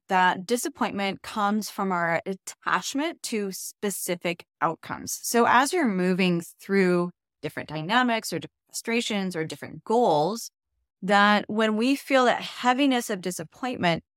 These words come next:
check in with yourself and see, what was my expectation? Was I, was I more goal-based, which is important, but sometimes when we leverage that a little too heavy, we forget about the process. And really, it's in the process that we're learning.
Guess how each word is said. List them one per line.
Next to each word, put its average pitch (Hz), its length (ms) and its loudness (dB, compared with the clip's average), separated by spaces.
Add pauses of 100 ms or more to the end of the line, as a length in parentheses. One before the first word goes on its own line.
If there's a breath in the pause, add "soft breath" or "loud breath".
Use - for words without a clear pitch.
(220)
check - 280 0
in 247 160 4
with 240 160 0
yourself 165 520 -2
and 185 200 -4
see, 214 160 -4
what 202 180 0
was 294 140 -2
my 220 180 2
expectation? - 760 -8
Was 180 140 -4
I, 214 360 2 (420)
was 202 120 0
I 220 160 6
more 214 320 2
goal-based, 220 1120 -4
which 269 200 -2
is 392 100 0
important, 233 760 0
but 202 320 2
sometimes 240 400 -4
when 208 80 -8
we 185 100 -4
leverage 185 500 -2
that 185 140 2
a 180 60 0
little 175 180 -2
too 170 200 -12
heavy, 175 600 -2 (280)
we 226 100 0
forget 269 260 0
about 247 200 2
the 151 80 -4
process. - 800 -6
And 208 220 -2
really, 247 440 -4
it's 190 180 -4
in 185 80 -2
the 175 80 -4
process 190 720 -4
that 170 180 -6
we're 160 180 -8
learning. 160 640 -10